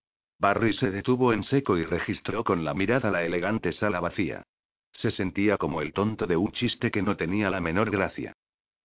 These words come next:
Wesker había desaparecido. Capítulo seis. Wesker.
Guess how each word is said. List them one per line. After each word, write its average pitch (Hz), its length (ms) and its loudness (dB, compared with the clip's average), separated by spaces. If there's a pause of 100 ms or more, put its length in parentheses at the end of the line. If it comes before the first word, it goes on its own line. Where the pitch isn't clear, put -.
(320)
Wesker 92 420 0
había 101 340 0
desaparecido. 92 800 -2 (800)
Capítulo 104 480 0
seis. - 460 -6 (280)
Wesker. 92 520 0